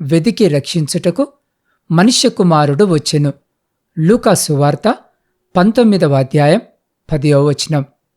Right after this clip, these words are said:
ప్రియ సహోదరి, సహోదరులారా, చదవబడిన లేఖన భాగమును మనము పరిశీలన చేసినట్లయితే, మీకు ప్రభు రక్షణ కలగజేయాలని యేసుక్రీస్తు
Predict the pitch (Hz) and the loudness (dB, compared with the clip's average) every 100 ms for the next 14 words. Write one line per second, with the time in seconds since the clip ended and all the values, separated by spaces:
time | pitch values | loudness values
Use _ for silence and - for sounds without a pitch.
0 | _ 165 156 - 139 156 147 185 - _ | _ 0 0 0 -2 0 0 0 0 _
1 | _ _ - - 165 156 160 156 151 151 | _ _ -14 -4 0 2 2 0 0 2
2 | 147 147 - _ _ _ _ - 214 233 | 2 0 -4 _ _ _ _ -2 2 4
3 | 240 240 220 185 160 214 - 220 160 151 | 2 4 2 2 2 2 2 0 2 0
4 | 180 196 190 185 180 _ - 165 165 143 | 2 2 2 0 -2 _ -2 0 0 0
5 | 160 165 190 175 151 131 151 139 156 147 | -2 0 2 2 0 -2 -4 -2 -4 -4
6 | 156 156 147 254 - _ _ _ _ _ | -2 0 0 -2 -2 _ _ _ _ _
7 | - 190 196 - 190 170 233 226 - - | -2 0 0 0 0 4 2 0 -6 -8
8 | 156 180 - 247 214 175 _ _ 160 156 | -2 0 0 0 0 -2 _ _ -2 0
9 | 165 151 165 165 160 190 330 - _ _ | 0 2 2 2 4 2 0 -4 _ _
10 | _ _ - 202 262 - 226 - 196 233 | _ _ 0 2 2 2 -2 0 0 0
11 | - - 196 | 0 -2 -4